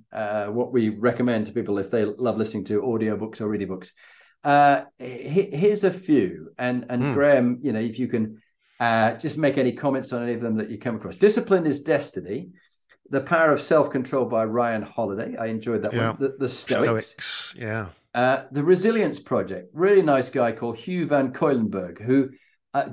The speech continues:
Speaker 1: did
Speaker 2: Hmm.
Speaker 1: say he was gonna come on the podcast, but then he's so popular and so busy now. He said, "Look, I've said no to all podcasts," which is a great shame 'cause I love his book.
Speaker 2: Well, you did say in this podcast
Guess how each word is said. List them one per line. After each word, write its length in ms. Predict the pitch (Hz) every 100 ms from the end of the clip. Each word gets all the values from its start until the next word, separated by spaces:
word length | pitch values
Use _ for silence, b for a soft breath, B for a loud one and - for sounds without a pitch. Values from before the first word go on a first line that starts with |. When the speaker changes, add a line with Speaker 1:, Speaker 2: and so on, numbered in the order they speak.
| -
Speaker 1:
did 140 | 196
Speaker 2:
Hmm. 100 | 185
Speaker 1:
say 180 | 160 175
he 100 | 160
was 100 | 131
gonna 180 | 156 131
come 200 | 147 123
on 60 |
the 100 | 113
podcast, 500 | - 120 - 113 110
but 160 | - -
then 180 | 139 151
he's 380 | 135 143 - -
so 300 | - - 170
popular 480 | - - 156 - 117
and 120 | 107
so 200 | - 127
busy 260 | 107 113 113
now. 240 | 98 95
He 140 | 95 107
said, 180 | 117 123
"Look, 160 | 135 B B B
I've 180 | - 127
said 200 | - 143
no 200 | 139 147
to 160 | 139 135
all 120 | 127
podcasts," 480 | - 135 - 90 -
which 160 | 135 -
is 80 | 151
a 40 |
great 340 | - 185 180 -
shame 360 | 143 104 92
'cause 160 | 131 135
I 100 | 139
love 340 | 139 160 160
his 160 | 143 -
book. 220 | 113 98
Speaker 2:
Well, 80 | 175
you 160 | 185
did 240 | 185 220 185
say 320 | - 196 160
in 240 | 147 156
this 160 | 147 135
podcast 600 | - 135 - 110 98 87